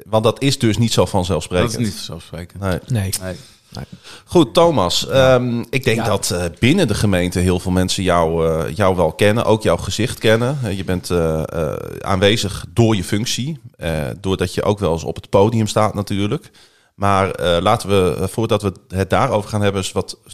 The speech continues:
Speaker 1: verder terug in de tijd gaan. Kun je eens wat vertellen over, eh, waar je vandaan komt, hoe je opgevoed bent?
Speaker 2: Ja.
Speaker 1: En door wie?
Speaker 2: Nou, ik heb een vader en moeder natuurlijk. En dus dat is mooi.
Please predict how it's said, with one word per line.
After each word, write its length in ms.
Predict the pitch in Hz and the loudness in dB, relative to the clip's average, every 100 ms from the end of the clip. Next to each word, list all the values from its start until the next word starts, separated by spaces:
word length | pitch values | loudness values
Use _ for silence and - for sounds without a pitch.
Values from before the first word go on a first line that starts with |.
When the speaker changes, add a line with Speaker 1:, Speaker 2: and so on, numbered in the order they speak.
| _ | _
Speaker 1:
verder 360 | - 120 104 | 0 2 0
terug 260 | - 120 117 | -4 -4 -2
in 120 | 95 | 0
de 140 | 95 - | -2 0
tijd 280 | 104 117 | 2 2
gaan. 340 | 110 120 127 185 - | 0 0 0 -4 -2
Kun 100 | 127 | -2
je 60 | |
eens 80 | 110 | 0
wat 160 | 110 - | -2 -4
vertellen 380 | - 113 107 71 | 0 2 4 4
over, 460 | 87 98 98 85 | 2 0 -4 -6
eh, 240 | - 78 69 - - | -8 -8 -8 -12 -10
waar 160 | 98 104 | -2 0
je 80 | 95 | 0
vandaan 380 | 90 90 98 98 | 0 0 0 0
komt, 320 | 98 95 - | -4 -4 -4
hoe 140 | 104 | -2
je 100 | 95 | -2
opgevoed 480 | 82 - 107 - 101 | -2 -4 -8 -6 -4
bent? 360 | 90 98 - - - - | -4 -4 -8 -18 -20 -16
Speaker 2:
Ja. 80 | 90 - - - _ | -16 -16 -20 -20 _
Speaker 1:
En 120 | - 92 | -6 -2
door 100 | 82 | 0
wie? 160 | 95 - _ _ | 0 -4 _ _
Speaker 2:
Nou, 140 | - - | -12 -12
ik 100 | - | -12
heb 80 | 87 | -14
een 100 | 85 | -10
vader 400 | - 95 95 90 | -6 -4 -4 -6
en 80 | |
moeder 320 | 90 101 101 98 | -6 -4 -6 -8
natuurlijk. 420 | 95 - 95 104 _ _ _ _ | -10 -14 -20 -20 _ _ _ _
En 180 | 110 104 | -12 -8
dus 140 | 92 | -6
dat 120 | 90 90 | -6 -8
is 60 | |
mooi. 220 | - 95 | -10 -12